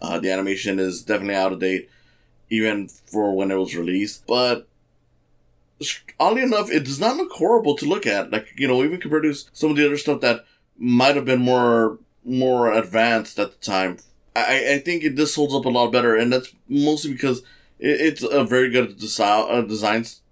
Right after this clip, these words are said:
um, style, because a lot of it is very cartoony. Like, it, this is the kind of stuff that you would imagine seeing, like, on a two D short or something. It's not trying to be realistic, which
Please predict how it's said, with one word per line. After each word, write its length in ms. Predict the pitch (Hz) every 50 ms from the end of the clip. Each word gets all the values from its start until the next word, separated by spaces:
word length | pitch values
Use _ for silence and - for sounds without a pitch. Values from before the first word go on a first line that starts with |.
| _ -
um, 260 | - 113 110 107 104 107
style, 680 | - - - 110 110 110 110 110 113 117 117 113 - _ _ _ _ -
because 500 | 113 120 120 139 127 113 101 95 85 -
a 340 | - - - - 113 120 120
lot 200 | 123 127 131 127
of 80 | 117
it 80 | 123 113
is 100 | 110 98
very 200 | 101 113 104 104
cartoony. 540 | - 101 95 - - 107 98 98 101 101 101
Like, 160 | 98 92 87
it, 120 | 98 98
this 80 | 95 104
is 100 | 104 95
the 80 | 90 -
kind 160 | - 107 101
of 60 | 95
stuff 160 | - - -
that 140 | 101 95 85
you 80 | 92 95
would 100 | 95 92
imagine 440 | 90 92 90 90 87 92 90 - - _ _ _ _ _ _ _ _ _ -
seeing, 260 | - 180 190 185 175
like, 120 | 170 151
on 100 | 151 143
a 60 | 127 120
two 200 | - - 120 110
D 200 | 110 110 107 101
short 640 | - - - 101 98 98 98 101 104 104 101 95
or 180 | 98 98 95 95
something. 340 | - - 104 104 107 101 - _
It's 360 | - 147 151 147 - - 135
not 360 | 165 156 151 147 143 139 -
trying 300 | - - - 127 127 127
to 80 | 120 117
be 80 | 120 120
realistic, 640 | 117 117 113 107 107 110 110 - - 120 117 110
which 200 | 117 113 -